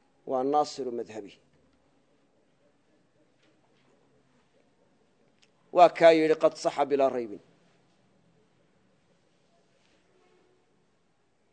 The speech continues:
Sheekh hore muxaddisiintii ka mida ayaa isaguna yidhi xufaadda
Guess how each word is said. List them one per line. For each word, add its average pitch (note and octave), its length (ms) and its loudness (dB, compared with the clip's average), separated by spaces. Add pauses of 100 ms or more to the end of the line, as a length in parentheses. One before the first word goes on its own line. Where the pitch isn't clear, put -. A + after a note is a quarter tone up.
(640)
Sheekh A#3+ 220 6
hore B3 260 10
muxaddisiintii B3+ 880 0
ka C4 120 4
mida B3 300 8
ayaa A#3 240 8
isaguna B3 380 4
yidhi A3+ 220 2
xufaadda G#3 540 6